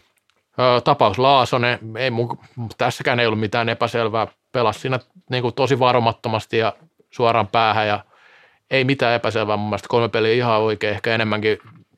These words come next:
Näissä molemmissa voi ajatella, että enemmänkin, mutta edelleenkin tullaan siihen, että kuinka paljon pelataan ka-, kauden aikana pelejä, niin kyllä se kolme peliä on aika paljon sitten taas, kun ruvetaan miettimään sitä.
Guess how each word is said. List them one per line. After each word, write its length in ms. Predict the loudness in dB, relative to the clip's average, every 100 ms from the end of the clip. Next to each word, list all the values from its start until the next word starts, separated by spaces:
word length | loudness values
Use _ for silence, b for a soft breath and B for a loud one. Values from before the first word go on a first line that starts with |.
| _ -4
Näissä 200 | -2 2
molemmissa 380 | 4 6 4 4
voi 120 | 4
ajatella, 220 | 4 2
että 140 | 2 2
enemmänkin, 380 | 2 0 0
mutta 180 | 2 2
edelleenkin 240 | 2 2 4
tullaan 220 | 2 4
siihen, 200 | 2 2
että 80 | 2
kuinka 160 | 0
paljon 220 | 2 0
pelataan 480 | 2 2 2 2 0
ka-, 180 | 0 -2 2
kauden 240 | 2 2
aikana 200 | 0 -4 0
pelejä, 360 | 2 2 0 B B B B -6
niin 100 | 2
kyllä 140 | 4
se 60 | 4
kolme 280 | 6 4 4
peliä 260 | 4 4
on 60 | 4
aika 200 | 2 2
paljon 460 | 4 6 6 2
sitten 240 | -2 -6 -4
taas, 200 | -2 -2
kun 80 | 0
ruvetaan 240 | -2 0 0
miettimään 300 | -2 -2 -2
sitä. 220 | -2